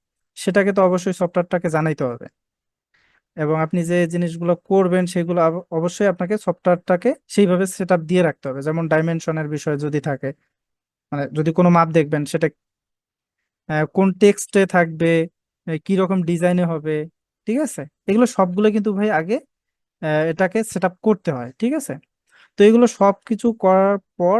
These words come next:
আপনি হলো totally একটা কাজ শুরু করতে পারবেন। তাছাড়া যখন কাজ শুরু করবেন দেখবেন যে আপনার হয়তো টেক্সটটা এমনভাবে আছে, আপনি ওই টেক্সটটা চাচ্ছেন না,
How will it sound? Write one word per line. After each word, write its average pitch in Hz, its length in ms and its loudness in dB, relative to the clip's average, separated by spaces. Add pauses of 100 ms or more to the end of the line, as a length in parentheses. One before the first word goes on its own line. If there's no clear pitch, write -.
(100)
আপনি 160 260 -4
হলো 180 140 -2 (100)
totally 170 360 -6
একটা 220 160 -10 (120)
কাজ 170 120 0 (100)
শুরু 185 180 2
করতে 147 240 -2
পারবেন। 123 280 -6 (680)
তাছাড়া 202 340 2 (140)
যখন 175 280 0 (100)
কাজ 175 160 0
শুরু 185 160 -6
করবেন 190 260 -4
দেখবেন 170 340 0
যে 170 120 0
আপনার 165 300 0 (380)
হয়তো 165 160 -2 (100)
টেক্সটটা 196 340 -2 (120)
এমনভাবে 202 480 2
আছে, 185 220 -2 (440)
আপনি 170 180 -2
ওই 180 80 0
টেক্সটটা 185 380 -6
চাচ্ছেন 160 300 -4
না, - 120 -8